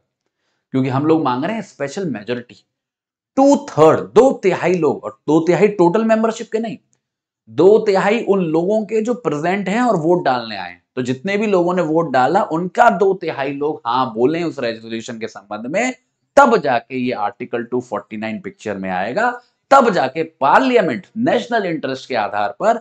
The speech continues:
उन सब्जेक्ट मैटर्स के बारे में जो स्टेट लिस्ट में गिरते हैं कानून बना पाएगी,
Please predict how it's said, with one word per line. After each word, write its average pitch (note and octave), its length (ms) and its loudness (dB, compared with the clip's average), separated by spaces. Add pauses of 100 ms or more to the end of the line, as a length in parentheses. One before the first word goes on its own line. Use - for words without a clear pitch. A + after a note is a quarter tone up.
(360)
उन B3+ 160 8
सब्जेक्ट D#3 440 0
मैटर्स C#3 340 -4
के C#3 100 -6
बारे B2 280 -2
में C3 120 -8
जो C3+ 120 -8
स्टेट F#3 320 2
लिस्ट D#3 240 -4
में B2+ 100 -6
गिरते A2 260 -6
हैं F#3+ 220 -2 (300)
कानून B2 440 2 (220)
बना F#2+ 200 -8
पाएगी, F2+ 380 -20